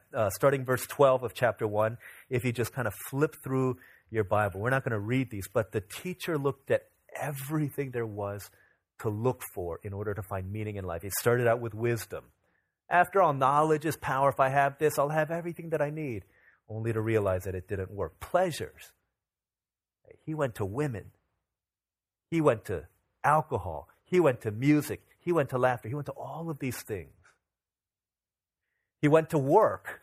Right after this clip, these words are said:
toil. Isn't this what Americans drive ourselves into in order to find meaning?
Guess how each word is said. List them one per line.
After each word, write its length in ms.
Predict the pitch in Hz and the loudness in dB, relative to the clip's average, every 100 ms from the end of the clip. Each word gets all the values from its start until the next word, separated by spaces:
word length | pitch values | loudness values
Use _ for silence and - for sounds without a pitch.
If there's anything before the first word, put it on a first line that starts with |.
| - | -14
toil. 600 | - 233 233 151 85 - _ _ _ | -2 0 2 0 -2 -6 _ _ _
Isn't 260 | 185 220 220 | -14 -8 -6
this 180 | 226 | 0
what 200 | 226 220 - _ _ _ _ _ - | 2 2 0 _ _ _ _ _ -2
Americans 880 | 151 131 123 139 - 151 151 131 - 113 | 2 4 4 2 -2 -4 -4 -8 -10 -10
drive 400 | 101 113 123 127 | 2 4 4 2
ourselves 420 | 127 - 127 107 | 2 2 2 0
into 280 | 107 104 147 | -6 -6 -4
in 60 | |
order 200 | 117 110 | -2 -2
to 80 | 107 | -2
find 340 | - 107 104 92 | 0 0 0 -4
meaning? 360 | 90 104 151 | -8 -10 -12